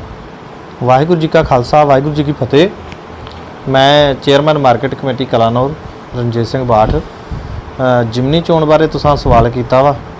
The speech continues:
ਜਿਮਨੀ ਚੋਣ ਦੀਆਂ ਤਿਆਰੀਆਂ ਜਿਹੜੀਆਂ ਨੇ ਸਾਡੀ ਆਮ ਆਦਮੀ ਪਾਰਟੀ ਵੱਲੋਂ ਫੁੱਲ ਜ਼ੋਰਾਂ 'ਤੇ ਆ। ਸਾਡੇ ਵਰਕਰ ਜਿਹੜੇ ਨੇ ਉਹ ਪੱਬਾਂ ਭਾਰ ਹੋਏ ਬੈਠੇ ਨੇ, ਬਸ ਵੇਟ ਕਰਦੇ ਪਏ ਨੇ ਕਿ ਪਾਰਟੀ ਜਿਹੜੀ ਆ ਉਹ ਕੈਂਡੀਡੇਟ ਡਿਕਲੇਅਰ ਕਰੇ ਤੇ ਅਸੀਂ ਇੱਥੋਂ ਐਤਕਾਂ ਜਿਤਾ ਕੇ ਭੇਜੀਏ।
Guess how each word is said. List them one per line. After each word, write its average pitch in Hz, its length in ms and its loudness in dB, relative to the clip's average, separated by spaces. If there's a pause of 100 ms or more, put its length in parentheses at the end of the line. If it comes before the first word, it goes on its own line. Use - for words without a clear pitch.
(600)
ਜਿਮਨੀ 135 380 2
ਚੋਣ 156 280 2
ਦੀਆਂ 151 180 0
ਤਿਆਰੀਆਂ 135 420 2
ਜਿਹੜੀਆਂ 147 300 2
ਨੇ 147 100 2
ਸਾਡੀ 135 320 2
ਆਮ 117 260 4
ਆਦਮੀ 135 240 0
ਪਾਰਟੀ 127 380 0
ਵੱਲੋਂ 131 180 0
ਫੁੱਲ 117 240 -4
ਜ਼ੋਰਾਂ 117 260 2
'ਤੇ 135 180 2
ਆ। 139 100 0 (600)
ਸਾਡੇ 135 380 2
ਵਰਕਰ 135 340 2
ਜਿਹੜੇ 160 260 4
ਨੇ 151 80 0
ਉਹ 151 100 4
ਪੱਬਾਂ 120 300 0
ਭਾਰ 151 180 4
ਹੋਏ 147 180 4
ਬੈਠੇ 123 320 0
ਨੇ, 147 160 0 (600)
ਬਸ 165 260 2
ਵੇਟ 151 280 2
ਕਰਦੇ 170 300 4
ਪਏ 165 200 4
ਨੇ 170 140 2
ਕਿ 160 380 4 (300)
ਪਾਰਟੀ 143 320 4
ਜਿਹੜੀ 151 300 4
ਆ 151 80 6
ਉਹ 139 300 4
ਕੈਂਡੀਡੇਟ 135 380 2
ਡਿਕਲੇਅਰ 143 340 2
ਕਰੇ 143 360 4 (520)
ਤੇ 185 80 0 (160)
ਅਸੀਂ 185 260 4
ਇੱਥੋਂ 165 220 2
ਐਤਕਾਂ 151 280 4
ਜਿਤਾ 135 280 4
ਕੇ 139 120 0
ਭੇਜੀਏ। - 840 -6